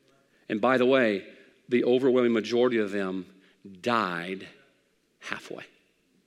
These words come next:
They died halfway. Honest opinion, most of our families are dying halfway. Our young people are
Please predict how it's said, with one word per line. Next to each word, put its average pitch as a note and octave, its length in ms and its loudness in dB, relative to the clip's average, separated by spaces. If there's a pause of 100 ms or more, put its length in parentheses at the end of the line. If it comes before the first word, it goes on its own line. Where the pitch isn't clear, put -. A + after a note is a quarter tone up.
(800)
They G2 120 -4
died F2 320 -10
halfway. - 380 -14 (2250)
Honest C3 280 -2
opinion, D3+ 500 0 (1300)
most A2+ 300 -2
of A2 100 -2
our B2 140 0
families G2+ 460 -2
are F#2+ 80 -6
dying F2 500 -6 (540)
halfway. - 420 -10 (1800)
Our B2 140 2
young B2+ 260 2
people G#2+ 440 -4
are G2 220 -2